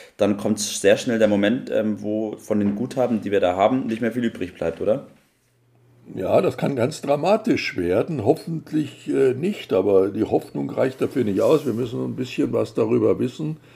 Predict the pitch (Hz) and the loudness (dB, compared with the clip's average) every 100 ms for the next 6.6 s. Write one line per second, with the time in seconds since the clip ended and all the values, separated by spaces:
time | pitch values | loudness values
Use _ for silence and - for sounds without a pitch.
0 | - - - 107 110 107 107 110 117 131 | -20 -20 -4 2 2 2 -2 0 2 2
1 | 120 139 120 - 104 113 120 - 139 120 | -2 -6 -10 0 4 4 0 -6 0 0
2 | - - - - - - - - 156 151 | 0 -6 -20 -20 -20 -20 -20 -20 -18 -16
3 | 101 101 107 156 147 113 120 127 127 139 | -2 2 4 4 2 0 2 2 4 6
4 | 143 127 123 113 101 95 110 - 101 101 | 6 4 0 2 0 0 -6 -8 -6 -4
5 | 92 98 101 - - - - - - 147 | -6 -2 -2 -2 -8 -20 -20 -20 4 8
6 | 147 139 131 156 143 | 12 12 12 10 10